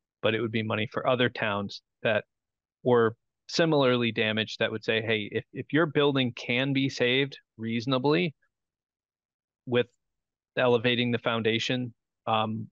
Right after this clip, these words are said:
we'll provide that money." Um, because all of these folks did everything correctly.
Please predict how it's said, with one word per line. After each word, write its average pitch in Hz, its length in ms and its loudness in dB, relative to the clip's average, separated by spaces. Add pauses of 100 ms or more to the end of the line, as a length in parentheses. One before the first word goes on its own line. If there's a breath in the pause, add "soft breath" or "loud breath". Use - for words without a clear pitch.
we'll 117 320 0
provide 110 400 0
that 101 180 -2
money." 101 360 -6 (380)
Um, 104 400 -4 (400)
because 127 260 2
all 147 200 4
of 151 80 0
these 139 240 0
folks 131 500 -2 (920)
did 131 160 2
everything 120 500 -2
correctly. 147 800 -2